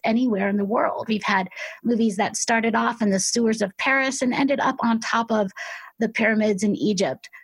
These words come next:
So they can go anywhere with those freeform movies.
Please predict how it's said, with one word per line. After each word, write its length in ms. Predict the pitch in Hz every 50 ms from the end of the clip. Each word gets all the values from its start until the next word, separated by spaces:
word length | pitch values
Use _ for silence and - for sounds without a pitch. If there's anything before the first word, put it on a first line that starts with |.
| - _ _
So 640 | - - 247 240 240 240 233 233 233 233 - - - - - _ _ _ _ -
they 100 | 240 240
can 220 | - 269 269 254
go 320 | 240 220 208 202 202 - -
anywhere 580 | - 208 220 220 214 214 208 202 196 202 196 -
with 160 | 185 202 -
those 180 | 214 202 196 -
freeform 380 | - 208 202 - 214 208 214
movies. 460 | 208 214 220 214 254 269 277 285 277